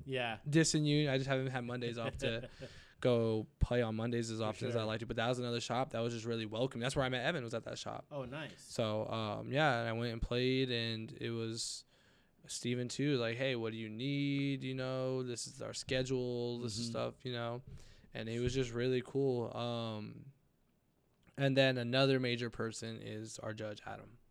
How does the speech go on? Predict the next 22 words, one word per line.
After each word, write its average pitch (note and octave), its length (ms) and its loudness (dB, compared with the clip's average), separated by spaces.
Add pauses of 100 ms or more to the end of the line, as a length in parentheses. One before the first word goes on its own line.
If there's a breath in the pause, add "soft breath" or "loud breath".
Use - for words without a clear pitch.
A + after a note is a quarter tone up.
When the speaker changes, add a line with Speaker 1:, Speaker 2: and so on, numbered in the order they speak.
(160)
Speaker 1:
Yes. F3+ 460 -8 (180)
Yeah. A2 80 -4
Speaker 2:
And G#2 420 -6
Speaker 1:
Shout C3 260 6
out C#3+ 100 8
Speaker 2:
Adam, B2 360 2 (220)
Speaker 1:
Adam. A#2+ 220 -2
Adam A#2+ 40 0
is B2+ 120 4
Speaker 2:
A-, A2+ 80 2
Speaker 1:
great. G2 240 -8 (120)
Speaker 2:
Adam C3+ 420 8
is, B2 160 2
uh, A#2+ 240 6
almost A#2+ 520 -2
every B2 480 2
single A2 1080 0
league A2 600 -4
in A2+ 260 -4
Speaker 1:
Mm-hmm. A2 80 -6
Speaker 2:
Fresno. A2 520 -4 (200 loud breath)
Speaker 1:
Mm-hmm. G#2+ 260 -8